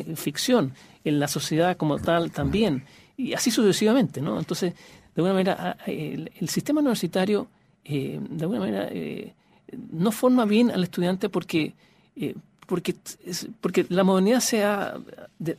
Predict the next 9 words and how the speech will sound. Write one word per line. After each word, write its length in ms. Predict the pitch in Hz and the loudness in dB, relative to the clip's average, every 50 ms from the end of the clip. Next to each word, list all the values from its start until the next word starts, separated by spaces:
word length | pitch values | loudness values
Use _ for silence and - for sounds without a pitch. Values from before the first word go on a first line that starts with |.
| - - | -8 -2
de, 140 | 135 175 | 0 0
a 60 | 127 123 | 0 2
partir 300 | 131 127 - - 214 247 | -2 -2 0 2 4 4
de 80 | 196 | 4
Descartes, 400 | 139 127 - 269 247 160 135 135 | 4 4 2 0 0 0 -2 -4
Rescogitan 580 | 143 139 - - - 190 190 190 - 165 139 131 | -4 -4 -6 0 2 2 0 2 0 0 0 0
res-, 380 | 135 135 123 - 127 123 110 | -4 -8 -8 -8 -8 -8 -8
Resistenza, 640 | 123 127 - - 127 - _ 311 285 233 - - - 131 | -8 -8 -8 -8 -10 -6 _ 2 2 2 2 0 -4 -4
¿no? 140 | 175 254 | -6 -6